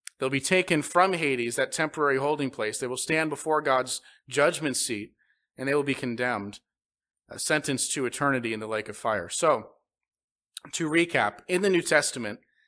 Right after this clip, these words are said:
uh, Hades is the Greek word, by the way. The English is simply transliterating it, putting English letters to it. They're not translating it here.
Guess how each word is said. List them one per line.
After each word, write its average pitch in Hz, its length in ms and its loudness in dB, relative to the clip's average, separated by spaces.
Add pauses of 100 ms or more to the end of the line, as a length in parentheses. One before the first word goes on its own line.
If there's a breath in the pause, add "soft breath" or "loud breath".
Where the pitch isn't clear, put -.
(400)
uh, 117 80 -2
Hades 160 600 4
is 135 120 -4
the 131 80 -4
Greek 135 340 -4
word, 113 160 -2
by 110 140 2
the 110 80 -6
way. 104 160 -4
The 127 160 -10
English 143 340 -4
is 123 100 -6
simply 131 300 -6
transliterating 120 840 -4
it, 110 100 -8
putting 123 260 -4
English 113 280 -6
letters 107 320 -6
to 107 120 -8
it. - 80 -12
They're 117 140 -10
not 117 280 -10
translating 113 540 -8
it 98 120 -14
here. 101 260 -12